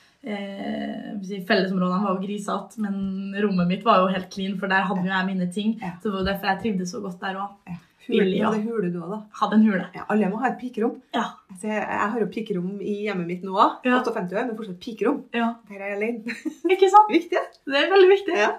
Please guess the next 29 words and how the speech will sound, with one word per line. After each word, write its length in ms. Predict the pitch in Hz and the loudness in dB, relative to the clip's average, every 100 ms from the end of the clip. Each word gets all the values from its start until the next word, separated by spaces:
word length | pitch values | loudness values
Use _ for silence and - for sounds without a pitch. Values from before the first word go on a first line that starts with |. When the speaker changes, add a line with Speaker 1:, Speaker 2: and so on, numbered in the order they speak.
| - _ - - - _ 311 | -8 _ -20 -20 -20 _ -4
Speaker 1:
Men 120 | 320 | -2
jeg 120 | 349 - | -2 4
koste 300 | 320 262 - | 6 6 0
meg 100 | 262 | -4
sånn 240 | 285 277 | -2 -4
på 80 | 285 | -2
de 140 | 269 | -2
her 100 | 262 | -2
studiene 480 | 269 - 226 190 220 | -4 -4 -4 -2 -4
at 140 | 226 - | -6 -6
det, 160 | 240 233 | -8 -6
fordi 120 | 240 | -10
at 60 | 240 | -8
jeg 180 | 220 | -8
var 400 | 208 202 208 208 | -8 -8 -6 -6
så 160 | 214 240 | -8 -8
engasjert. 720 | 214 220 - 233 254 - - 196 | -6 -6 -8 -8 -8 -10 -18 -12
Speaker 2:
Mm. 100 | 190 | -6
Speaker 1:
Jeg 560 | 233 240 240 226 - | -2 -2 -4 -6 -12
ble 460 | 262 269 269 240 214 | -4 -2 -2 -2 -4
med 160 | 185 - | -6 -8
på 160 | - | -6
alt 320 | 233 233 - - | -4 -4 -6 -6
mulig. 720 | 247 262 269 254 185 254 285 _ _ - - _ | -4 -2 -2 -2 -2 -4 -6 _ _ -20 -20 _
Jeg 80 | 220 | 0
var 160 | 226 233 | 4 6
med 180 | 196 180 | 4 0
på 140 | 196 190 | -4 -6
Inspire, 840 | 190 180 294 277 254 247 247 247 | -8 -6 2 4 4 0 0 0